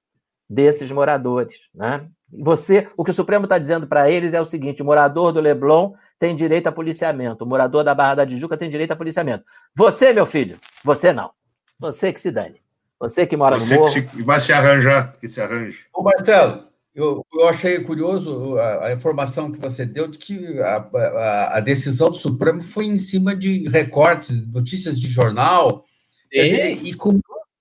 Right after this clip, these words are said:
Speaker 3: e o, e o, e o fake news, como é que fica? Não tem mais, o Supremo perdeu o medo do fake news?
Speaker 1: É,
Speaker 3: Ou é
Speaker 1: pois é.
Speaker 3: esquizofrenia?
Speaker 1: É.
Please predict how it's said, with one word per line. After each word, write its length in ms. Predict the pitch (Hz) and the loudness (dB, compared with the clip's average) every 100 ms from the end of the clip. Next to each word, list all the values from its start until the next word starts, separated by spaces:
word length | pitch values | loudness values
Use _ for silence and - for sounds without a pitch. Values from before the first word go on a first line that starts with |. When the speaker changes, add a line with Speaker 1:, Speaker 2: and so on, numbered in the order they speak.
| _ | _
Speaker 3:
e 180 | - 196 | -10 -4
o, 160 | 226 233 | -2 -2
e 100 | 233 | -4
o, 40 | 247 | 0
e 40 | 262 | 2
o 60 | |
fake 320 | - 294 302 302 | 4 4 4 6
news, 260 | 254 202 | 6 4
como 140 | - 226 | 2 -2
é 80 | 247 | -4
que 60 | |
fica? 260 | - 208 175 | -4 0 2
Não 160 | 170 165 | 2 2
tem 160 | 196 | 2
mais, 240 | 196 226 202 | 2 2 0
o 40 | |
Supremo 400 | 214 196 247 226 | 0 2 2 2
perdeu 360 | 208 185 185 190 | 2 2 4 4
o 80 | 170 | 2
medo 360 | 175 190 185 | 4 2 2
do 100 | 143 | -4
fake 260 | 127 143 131 | -6 -6 -6
news? 360 | 180 285 262 - _ _ _ _ _ _ - | -4 -4 -6 -12 _ _ _ _ _ _ -2
Speaker 1:
É, 160 | 120 - | 4 6
Speaker 3:
Ou 40 | |
é 40 | - | 6
Speaker 1:
pois 100 | - | 2
é. 40 | |
Speaker 3:
esquizofrenia? 420 | - - 226 - 208 _ _ _ - - _ - _ _ _ _ _ _ _ | 0 0 0 0 -8 _ _ _ -12 -12 _ -20 _ _ _ _ _ _ _
Speaker 1:
É. 440 | 123 110 117 95 | -4 0 2 0